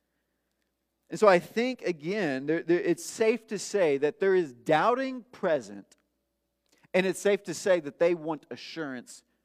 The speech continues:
from the Messiah. They want to know if he's the one.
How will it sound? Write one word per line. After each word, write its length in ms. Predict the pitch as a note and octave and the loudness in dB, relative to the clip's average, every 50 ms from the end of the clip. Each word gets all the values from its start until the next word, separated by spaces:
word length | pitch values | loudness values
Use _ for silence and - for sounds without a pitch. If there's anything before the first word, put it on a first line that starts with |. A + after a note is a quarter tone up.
| _ _ | _ _
from 340 | _ - - F3+ E3+ D3+ D3 | _ -2 2 2 2 2 0
the 80 | D3 C3+ | -6 -8
Messiah. 460 | C3+ B2 - - C3 A2 F#2+ F#2 - _ _ _ _ | -8 -8 -8 -4 -6 -6 -6 -6 -14 _ _ _ _
They 160 | - D3+ D#3 | 0 2 2
want 380 | D3 D3 D3 F3 F#3+ G3 - - | 2 0 0 2 2 2 0 -4
to 140 | - G#3+ F#3+ | -8 -8 -8
know 440 | E3 D#3 D#3+ D#3 C#3+ C3+ B2+ A#2 - _ _ _ | -6 -2 -2 0 0 0 -2 -4 -8 _ _ _
if 160 | - D3+ - | -8 -8 -2
he's 220 | - D#3+ D#3+ C#3+ B2+ | 0 0 0 0 -2
the 100 | D3 C3+ | -2 -2
one. 340 | B2 C3 C3 A#2+ A2 E2+ | -2 -4 -6 -8 -8 -12